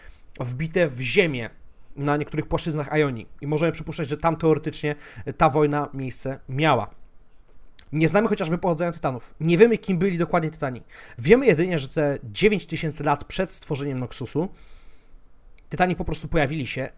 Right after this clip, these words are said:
zeszli jakby z niebios. Opis jest taki, że Tytani pojawili się, zeszli znikąd, po prostu jakby z góry. Więc teoretycznie moglibyśmy przypuszczać, że ci Tytani są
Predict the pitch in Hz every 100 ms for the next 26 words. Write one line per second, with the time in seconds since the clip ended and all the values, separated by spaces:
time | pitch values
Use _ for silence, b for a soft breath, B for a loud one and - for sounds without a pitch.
0 | - 110 214 240 - 156 156 - - -
1 | - - - 143 117 139 110 170 175 120
2 | 127 - - - 226 262 - 165 180 180
3 | 156 151 151 165 190 185 165 190 165 147
4 | 208 196 - 180 180 B B 135 135 220
5 | - 175 147 151 165 151 123 147 156 151
6 | 160 127 143 127 131 190 147 110 - b
7 | b b b b 131 156 156 196 180 180
8 | 175 202 - 160 139 156 143 - 151 -
9 | 143 156 147 120 117 131 135 B B B
10 | - - - - - - - - - -
11 | 143 156 - 143 151 147 123 139 135